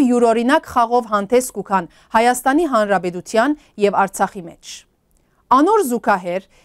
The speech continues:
իրենց առօրյա խնդիրները հոգալու համար մեղվաբահությամբ կզբաղին,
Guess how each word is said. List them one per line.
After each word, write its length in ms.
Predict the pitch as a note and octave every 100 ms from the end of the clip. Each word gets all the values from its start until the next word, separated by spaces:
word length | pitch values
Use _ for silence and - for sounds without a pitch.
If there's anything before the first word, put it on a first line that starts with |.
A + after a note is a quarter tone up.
| - C#4+
իրենց 260 | F#4 G4+ - A#3+
առօրյա 340 | A#3+ A#3 D#4 E4
խնդիրները 580 | A3+ G#3+ A3+ A#3 C4 G#3
հոգալու 400 | G3+ G#3 G3+ C#4+ G#3
համար 340 | F3+ E3+ G3 _ -
մեղվաբահությամբ 1000 | A3 C#4+ D#4 C4+ B3+ A#3 A3+ - C4 C4 G3+
կզբաղին, 580 | F3 - F3+ F3+ G3